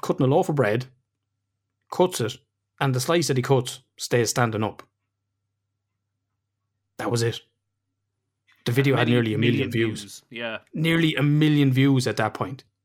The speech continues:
Speaker 1: I'm like, "What the fuck? Like, seriously, what the actual fuck? Like," and I, I've always believed in the product. I've always, I've always thought we were doing something good. We were telling people stories. We were giving information.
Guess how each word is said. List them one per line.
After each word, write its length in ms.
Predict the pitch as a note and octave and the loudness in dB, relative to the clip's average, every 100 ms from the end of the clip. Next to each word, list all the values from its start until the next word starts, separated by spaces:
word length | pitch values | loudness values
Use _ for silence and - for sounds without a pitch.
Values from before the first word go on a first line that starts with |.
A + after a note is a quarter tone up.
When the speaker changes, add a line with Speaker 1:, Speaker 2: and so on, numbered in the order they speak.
| _ _ _ _ _ _ _ - | _ _ _ _ _ _ _ -8
Speaker 1:
I'm 180 | D3+ D3 | -4 0
like, 380 | D3 C3 - - _ _ _ _ _ - | 0 -2 -10 -20 _ _ _ _ _ 0
"What 220 | D#3 - | 0 0
the 80 | B2+ | -4
fuck? 320 | - A2+ - | -4 -6 -6
Like, 200 | - - - | -18 -18 0
seriously, 400 | D3+ C3+ - F#2 | 4 4 2 -8
what 420 | G#2+ B2 B2+ - | -2 0 0 -4
the 160 | D3 - | -8 -4
actual 460 | C3 A#2 - G2 | -2 -4 -6 -8
fuck? 400 | - - G#2 - - | -8 -4 -6 -6 -16
Like," 220 | - _ _ _ _ _ - | -18 _ _ _ _ _ -12
and 240 | - D3+ - | -10 -8 -4
I, 140 | C#3+ D#3 | -2 0
I've 180 | D3 | 2
always 220 | E3 F#3 D3+ | 4 2 2
believed 320 | D3+ D#3 C3+ | 2 4 2
in 80 | A2+ | 0
the 80 | G#2+ | -2
product. 380 | A2 A2 - - | -2 -2 -4 -8
I've 120 | G#2+ | -2
always, 540 | C3 C#3 B2+ G#2+ - - | 0 2 0 -2 -8 -8
I've 160 | A#2 | -2
always 220 | C3 C#3 | 0 0
thought 180 | B2+ A#2+ | 0 -2
we 80 | G#2+ | -2
were 80 | G#2+ | -2
doing 200 | A#2 A2+ | -2 -2
something 260 | A#2 G#2+ | -4 -4
good. 260 | G#2 A2 A2 | -2 0 0
We 80 | G#2 | -4
were 100 | G2 | -6
telling 320 | B2 A#2 G#2+ | -4 -4 -2
people 260 | B2+ A2 G2 | -4 -4 -6
stories. 500 | - A2 A2 A2 A2 | -4 -2 -2 -2 -4
We 100 | G2+ | -4
were 180 | G2+ | -4
giving 280 | F#2+ A2+ A2 | -4 -4 -4
information. 720 | A2 G#2+ G2+ G#2+ G#2+ - G#2+ | -4 -6 -10 -8 -8 -8 -12